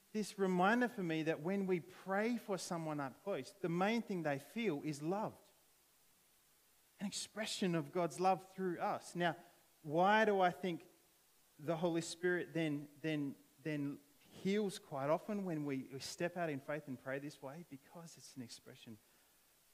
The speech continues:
of love. When I've, now, when I personally have laid hands and prayed for people, um, asking the Holy Spirit to give this gift of miraculous healing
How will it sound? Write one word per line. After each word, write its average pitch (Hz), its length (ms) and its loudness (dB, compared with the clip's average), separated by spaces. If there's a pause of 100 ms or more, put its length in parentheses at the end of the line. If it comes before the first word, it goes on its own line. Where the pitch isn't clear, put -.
(120)
of 117 220 -6
love. 131 300 0
When 139 140 0
I've, 202 280 4 (180)
now, 160 240 0 (140)
when 156 120 2
I 180 140 6
personally 175 480 0
have 127 180 0
laid 147 220 4
hands 143 340 0
and 117 240 -2
prayed 147 280 2
for 139 120 -12
people, 117 460 -10 (880)
um, 117 320 -4
asking 156 380 0
the 147 80 0
Holy 135 260 0
Spirit 135 400 -4
to 131 80 -6
give 139 320 -2
this 127 240 -6 (100)
gift 131 280 -6
of 110 80 -14
miraculous 123 520 -4
healing 120 360 -8